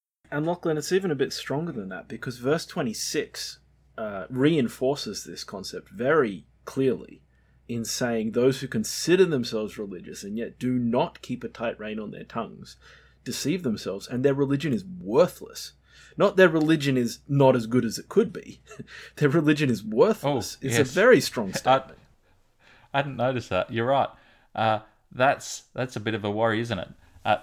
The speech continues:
Speaker 2: more or less, I mean, what does it mean to not keep a tight rein on your tongue? Is that, what,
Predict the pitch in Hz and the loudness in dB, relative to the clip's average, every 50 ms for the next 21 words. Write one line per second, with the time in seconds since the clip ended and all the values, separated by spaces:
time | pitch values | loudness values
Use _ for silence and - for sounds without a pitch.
0 | - _ _ _ _ _ _ _ - - _ _ _ _ - _ _ _ _ _ | -4 _ _ _ _ _ _ _ -20 -20 _ _ _ _ -20 _ _ _ _ _
1 | _ - 127 135 165 196 147 113 123 131 - - 135 131 135 131 151 170 - 135 | _ -4 2 4 6 6 6 6 4 2 4 2 2 2 2 2 2 0 0 0
2 | 143 117 131 131 123 - 117 117 117 123 123 - - - - 123 120 - 120 - | -4 -2 -2 -2 -2 -2 -2 0 2 2 2 0 -2 -4 -4 -4 -2 -4 -8 -6
3 | - 123 117 - - 113 110 110 110 110 107 107 104 - - _ _ _ - - | 0 0 0 0 2 0 0 0 0 -2 -2 -4 -6 -8 -10 _ _ _ -8 -8
4 | 110 110 - - 151 143 123 87 82 90 _ _ _ _ _ _ _ _ _ _ | -6 -6 -4 -2 -2 -2 -2 -4 -8 -12 _ _ _ _ _ _ _ _ _ _
5 | _ _ _ _ _ _ _ _ _ _ _ _ _ - 131 113 139 147 - - | _ _ _ _ _ _ _ _ _ _ _ _ _ -4 -2 4 6 6 4 4
6 | - _ _ _ _ _ _ _ _ _ _ _ _ - _ _ _ _ _ _ | -2 _ _ _ _ _ _ _ _ _ _ _ _ -20 _ _ _ _ _ _
7 | _ _ _ _ _ _ _ _ _ _ - - 143 139 | _ _ _ _ _ _ _ _ _ _ -10 -10 -10 -10